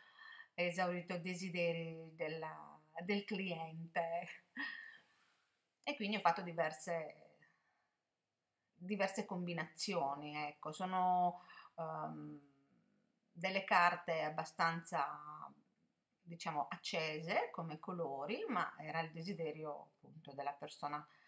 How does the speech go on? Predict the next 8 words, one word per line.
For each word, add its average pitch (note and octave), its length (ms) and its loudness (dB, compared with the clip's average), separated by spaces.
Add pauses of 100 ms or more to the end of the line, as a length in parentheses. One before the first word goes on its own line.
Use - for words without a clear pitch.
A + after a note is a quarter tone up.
(220)
che - 120 -8
mi D#3 140 -6
ha D#3 40 -6
richiesto D3+ 600 -10
questo D3+ 340 -8
album. C#3+ 640 -10 (2000)
Vedete E3 500 -6
qua, - 400 -4